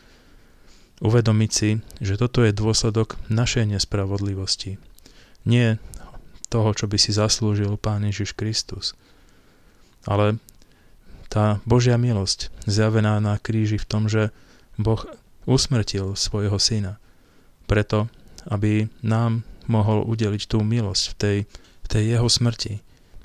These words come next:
A je také vzácne, keď si môžeme čítať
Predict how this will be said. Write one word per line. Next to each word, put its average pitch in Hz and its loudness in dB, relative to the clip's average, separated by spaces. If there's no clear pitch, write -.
A 113 -4
je 107 0
také 120 2
vzácne, 117 -2
keď 107 -4
si - 0
môžeme 117 2
čítať 110 -4